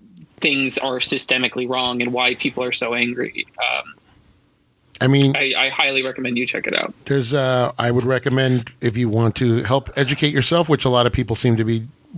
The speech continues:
Speaker 2: you know, reaching out for right now, uh, read, um,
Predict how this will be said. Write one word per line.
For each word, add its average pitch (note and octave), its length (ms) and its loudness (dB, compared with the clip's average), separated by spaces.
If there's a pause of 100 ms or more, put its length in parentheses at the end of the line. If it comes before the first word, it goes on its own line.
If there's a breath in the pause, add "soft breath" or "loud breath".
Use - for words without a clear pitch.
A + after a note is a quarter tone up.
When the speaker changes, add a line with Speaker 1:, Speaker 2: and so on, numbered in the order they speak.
(120)
Speaker 2:
you D#3+ 80 4
know, A#2+ 200 4 (160)
reaching C3+ 320 2
out D3 200 4
for D3+ 220 4
right D#3 180 4
now, E3+ 240 4 (540 loud breath)
uh, A#2+ 180 2
read, C3 440 2
um, A#2+ 420 2